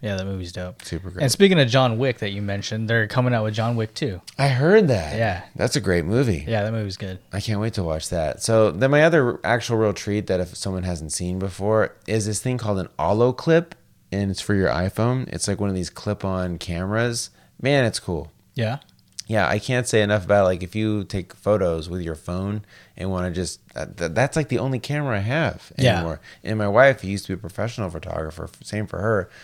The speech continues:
Speaker 2: So it's this little clip-on thing that turns, like, it's, like, wide angle, fisheye lens, zoom.
Speaker 1: Okay.
Speaker 2: It's cool. Holo Clip.
Speaker 1: Is it, like, do, does, do the lenses spin, or do you have to, like, detach them and
Speaker 2: There's one on each side. It's really easy
Speaker 1: Oh,
Speaker 2: to
Speaker 1: okay.
Speaker 2: use.
Speaker 1: Okay.
Speaker 2: Yeah,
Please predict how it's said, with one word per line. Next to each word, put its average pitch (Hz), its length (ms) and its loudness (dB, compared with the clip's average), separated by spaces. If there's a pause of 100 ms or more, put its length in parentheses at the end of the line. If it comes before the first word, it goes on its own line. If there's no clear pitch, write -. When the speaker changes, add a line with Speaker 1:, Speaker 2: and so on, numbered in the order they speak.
(100)
Speaker 2:
So 120 100 -4
it's 110 80 0
this 107 180 -4
little 170 200 2
clip-on 101 480 0
thing 92 220 -2
that 87 180 -4
turns, 92 280 -6
like, 78 140 -8
it's, - 160 -12
like, 82 140 -12
wide 123 280 4
angle, 107 480 2
fisheye 113 400 0
lens, 92 380 -2 (100)
zoom. 117 640 0 (240)
Speaker 1:
Okay. 143 200 0
Speaker 2:
It's 107 100 -2
cool. 104 340 2 (480)
Holo 90 460 4
Clip. - 440 -14
Speaker 1:
Is 147 220 4
it, 160 160 8
like, 127 320 2
do, 143 260 4
does, 117 320 0
do 113 240 2
the 117 80 2
lenses 113 320 0
spin, 175 540 0
or 127 200 -4
do 107 120 -2
you 117 60 2
have 107 120 -2
to, 98 260 -6 (140)
like, 104 380 -10
detach 123 540 -4
them 139 360 -6
and 98 320 -8 (160)
Speaker 2:
There's 113 100 -2
one 165 160 6
on 180 100 6
each 139 160 2
side. 90 600 6
It's 92 160 -4
really 135 220 6
easy 113 200 2
Speaker 1:
Oh, - 320 6
Speaker 2:
to 87 80 2
Speaker 1:
okay. 76 180 0
Speaker 2:
use. - 220 -4
Speaker 1:
Okay. 113 260 -6
Speaker 2:
Yeah, 76 360 2